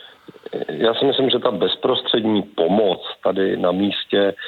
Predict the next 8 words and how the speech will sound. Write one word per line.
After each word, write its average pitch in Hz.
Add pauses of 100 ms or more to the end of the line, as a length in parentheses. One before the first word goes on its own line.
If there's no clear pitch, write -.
(300)
a, 92
asi 95
není, 95
spíš - (100)
to 98
může 95
být 95
nějaká 95